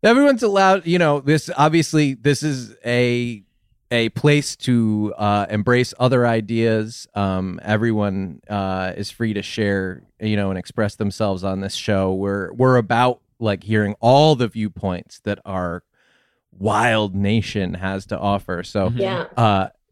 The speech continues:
Speaker 1: it's fine
Speaker 2: It's a
Speaker 1: that you say
Speaker 2: griddling
Speaker 1: it's a
Speaker 2: pot.
Speaker 1: shame that I have a son and that my son is fugly. I, I do feel justified in saying I don't see it that way.
Speaker 3: That's good.
Speaker 1: It's not my personal perspective right now,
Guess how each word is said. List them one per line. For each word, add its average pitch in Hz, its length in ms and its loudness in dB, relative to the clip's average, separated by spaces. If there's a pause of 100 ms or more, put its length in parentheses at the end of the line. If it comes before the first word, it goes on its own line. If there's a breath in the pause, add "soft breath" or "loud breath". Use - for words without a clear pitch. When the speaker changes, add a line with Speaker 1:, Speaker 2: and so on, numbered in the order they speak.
(540)
Speaker 1:
it's - 260 -2
fine 143 460 2
Speaker 2:
It's - 0 -
a 131 40 0
Speaker 1:
that 113 60 0
you 113 40 -4
say - 0 -
Speaker 2:
griddling 156 420 4
Speaker 1:
it's 110 100 0
a 117 40 0
Speaker 2:
pot. 131 120 4
Speaker 1:
shame 143 500 2
that 107 140 0
I 104 100 2
have 104 180 0
a 98 60 -4
son 101 280 -2
and 107 220 0
that 101 100 -6
my 101 140 -8
son 107 240 -8
is 107 160 -12
fugly. 107 380 -10 (280 soft breath)
I, 127 300 2 (680)
I 147 240 2
do 139 180 0
feel 127 180 2
justified 120 360 0
in 113 100 0
saying 120 220 2 (760)
I 117 140 2
don't 117 200 -2
see 117 220 -4
it - 140 -6
that - 180 -16
way. - 120 -18 (760)
Speaker 3:
That's 269 160 -2
good. 214 540 2 (100)
Speaker 1:
It's - 80 -6
not 131 200 2
my 117 360 0 (120)
personal - 360 -4
perspective 117 640 -12
right 311 220 2
now, 370 420 2